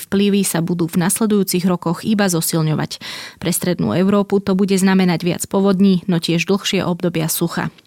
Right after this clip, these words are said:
Dnes sme na úrovni v priemere, a to počiarkujem, o jedna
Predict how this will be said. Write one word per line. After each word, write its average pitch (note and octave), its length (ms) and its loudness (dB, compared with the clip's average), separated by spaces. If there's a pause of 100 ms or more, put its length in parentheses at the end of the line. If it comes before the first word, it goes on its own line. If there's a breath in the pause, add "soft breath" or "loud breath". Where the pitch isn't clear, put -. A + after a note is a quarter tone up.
(360 loud breath)
Dnes G#3 320 4
sme A#3 320 4
na G#3 160 2
úrovni G3 560 2
v - 80 -10
priemere, F3+ 560 0
a - 160 -2
to F3+ 80 -4
počiarkujem, G3 800 0
o - 320 -4
jedna A3+ 560 2